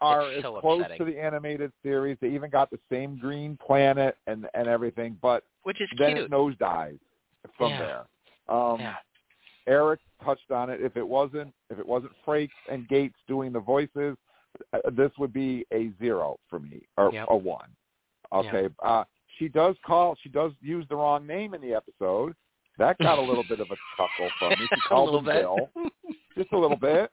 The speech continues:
Speaker 1: Uh,
Speaker 2: Yep.
Speaker 1: not enough to save it, but a little
Speaker 2: Yep.
Speaker 1: bit. Um, but yeah, th-, this is like, like, like adolescents, like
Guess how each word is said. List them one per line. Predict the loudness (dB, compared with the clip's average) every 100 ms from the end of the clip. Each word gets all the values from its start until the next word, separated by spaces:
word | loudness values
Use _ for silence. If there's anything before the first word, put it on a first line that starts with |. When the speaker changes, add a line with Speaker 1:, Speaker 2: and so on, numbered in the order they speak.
| -10
Speaker 1:
Uh, | -2 0 2 2 0 -4 -2
Speaker 2:
Yep. | 0
Speaker 1:
not | 2
enough | 2 4 2 2 _
to | -8 -6 -2
save | 4 4 4
it, | 2 2 0 0
but | 2 2 0
a | 0
little | 2 2 2
Speaker 2:
Yep. | 0 0 -2 _ -18 -18 -18 _
Speaker 1:
bit. | 0
Um, | 0 0 -4 -12 _ _ _ _ -20 _ _ -12 -6
but | 2 2 0 _ _ _ _ _ _ -2
yeah, | 2 4 4 0 -2 _
th-, | -2 2 2
this | 0 -6
is | -4
like, | 2 2 0 -12 _ _ 0
like, | 2 2 -2 -2
like | -2 -2 0
adolescents, | 0 2 2 0 -2 -14 -6
like | -2 -2